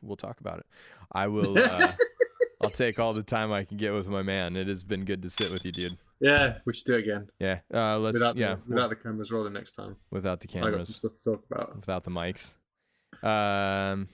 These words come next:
Speaker 1: yeah, I'm open. I'm open. Let's talk about it. Very good.
Speaker 2: Finish your projects.
Speaker 1: Yeah, well, give Leo a big, um, I guess high five doesn't work. I mean, like, I could say hug, but that's a little weird.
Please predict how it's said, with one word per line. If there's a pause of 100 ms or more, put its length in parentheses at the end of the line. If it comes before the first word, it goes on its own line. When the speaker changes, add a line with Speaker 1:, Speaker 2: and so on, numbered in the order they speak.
(100)
Speaker 1:
yeah, (160)
I'm
open. (220)
I'm
open. (200)
Let's
talk
about
it. (1700)
Very
good.
Speaker 2:
Finish
your
projects.
Speaker 1:
Yeah,
well, (220)
give (120)
Leo
a
big,
um, (320)
I
guess
high
five
doesn't
work.
I
mean,
like,
I
could
say
hug,
but
that's
a
little
weird.